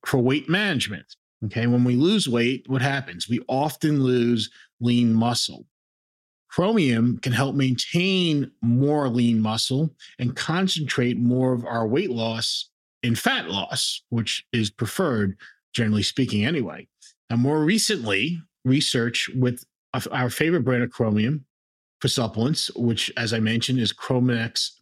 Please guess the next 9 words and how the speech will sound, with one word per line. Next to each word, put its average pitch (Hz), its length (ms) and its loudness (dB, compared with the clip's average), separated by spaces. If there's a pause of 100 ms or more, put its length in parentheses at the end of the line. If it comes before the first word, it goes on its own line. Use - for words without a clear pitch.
three 110 200 0
plus, 175 720 -2 (760)
also 208 420 2
determined 120 600 2
that 117 120 -4
chromium 175 640 2
may 151 120 2
support 135 600 -2 (400)
cardio-, 135 480 0